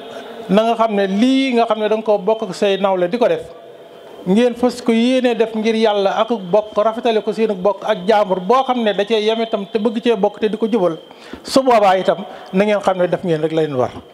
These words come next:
Li leen war moo di ngeen àndandoo nekk benn, te xam ne mag ña dañoo àndandoo woon. Boo demee Saam, mag ña fa nekkoon dañoo àndandoo woon.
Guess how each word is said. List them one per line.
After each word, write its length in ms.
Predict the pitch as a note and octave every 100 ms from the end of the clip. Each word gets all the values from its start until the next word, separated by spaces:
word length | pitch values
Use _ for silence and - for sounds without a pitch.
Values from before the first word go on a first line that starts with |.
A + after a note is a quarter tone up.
| - - - - -
Li 60 | D#3+
leen 100 | G3+ G#3+
war 140 | G#3
moo 180 | G#3+ B3
di 100 | E3+ - - - - - -
ngeen 200 | F3 F3+
àndandoo 420 | F3 C#3 C3 A2 - - - - - - - - - -
nekk 260 | F3 G3 G3+
benn, 300 | F3+ C#3 B2+ - - - - - - - -
te 60 | G#3
xam 180 | A3+ A#3+
ne 100 | A#3+
mag 180 | G#3+ A#3+
ña 120 | A#3+
dañoo 180 | G#3+ A3
àndandoo 380 | A3+ B3 B3 B3
woon. 140 | D3+ - - - - - - -
Boo 160 | D#3 A3+
demee 260 | A#3+ B3+
Saam, 480 | - C4 B3+ D4 B3+ - - - - -
mag 160 | G3+ A#3
ña 160 | B3
fa 140 | A#3+ A#3+
nekkoon 440 | A#3+ A#3+ A#3+ A#3
dañoo 180 | G#3+ A3
àndandoo 460 | A3 A3 G#3+ F#3+ F3
woon. 140 | C3+